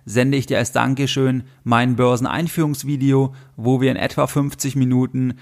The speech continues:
die Grundlagen deiner Geldbildung besprechen. Solltest du bereits eingetragen sein und jeweils am Sonntag keine E-Mail von mir erhalten, dann gebe mir bitte Bescheid und schreibe mir eine E-Mail an info at geldbildung punkt d e.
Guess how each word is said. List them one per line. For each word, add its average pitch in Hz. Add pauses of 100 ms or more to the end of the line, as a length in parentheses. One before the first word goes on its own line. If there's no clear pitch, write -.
(140)
die 127
Grundlagen 123
deiner 110
Geldbildung 110
besprechen. 110 (340)
Solltest 139
du 156
bereits 131
eingetragen 135
sein 123 (240)
und 127
jeweils 135
am 123
Sonntag 127
keine 139
E-Mail 135
von 127
mir 123
erhalten, 131 (300)
dann 123
gebe 131
mir 135
bitte 135
Bescheid 135 (240)
und 120
schreibe 131
mir 135
eine 120
E-Mail 143
an 123
info 135
at - (140)
geldbildung 120
punkt 117
d 117
e. 98